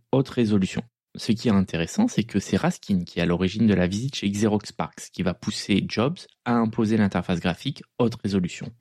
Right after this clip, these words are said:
Néanmoins, tout le monde au sein de l'équipe Macintosh pense que Jobs a raison dans ce cas, et Raskin se sent trahi. Son bébé ne ressemble plus du tout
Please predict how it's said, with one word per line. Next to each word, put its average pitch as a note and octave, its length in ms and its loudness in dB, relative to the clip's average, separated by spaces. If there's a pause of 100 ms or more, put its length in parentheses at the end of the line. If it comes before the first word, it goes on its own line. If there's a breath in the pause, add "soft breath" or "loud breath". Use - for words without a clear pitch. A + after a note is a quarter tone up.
Néanmoins, G#2 480 6
tout A#2 100 -4
le G#2+ 80 6
monde G#2 140 6
au F#2 80 2
sein G#2+ 160 2
de G2+ 40 8
l'équipe G2 280 2
Macintosh F#2 520 2
pense F#2+ 200 -2
que - 120 0
Jobs G2+ 280 -2
a D#2+ 60 -4
raison F#2+ 420 2
dans G2 160 4
ce - 160 -14
cas, G#2 260 -4 (140)
et A2+ 80 2
Raskin A2+ 340 0
se A2 120 -6
sent G2 140 2
trahi. - 300 -8
Son - 240 0
bébé F#2+ 240 6
ne G2 80 6
ressemble F2 340 0
plus - 220 -2
du A2 160 2
tout - 240 2